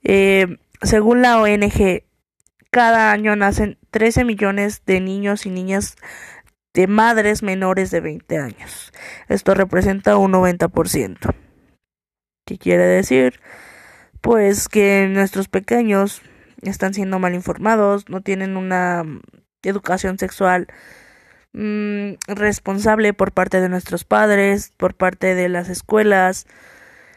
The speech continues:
¿Cuáles son las causas del embarazo en la adolescencia? Hay muchas, que sería, bueno, las principales, las relaciones sin el uso de métodos anticonceptivos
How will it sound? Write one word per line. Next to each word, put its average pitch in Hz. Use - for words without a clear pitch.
¿Cuáles 262
son 240
las 226
causas 214
del 196
embarazo 190
en 202
la 190
adolescencia? 190
Hay 196
muchas, 220
que 202
sería, 185
bueno, 214
las 190
principales, 208
las 202
relaciones 208
sin 214
el 190
uso 196
de 185
métodos 185
anticonceptivos 202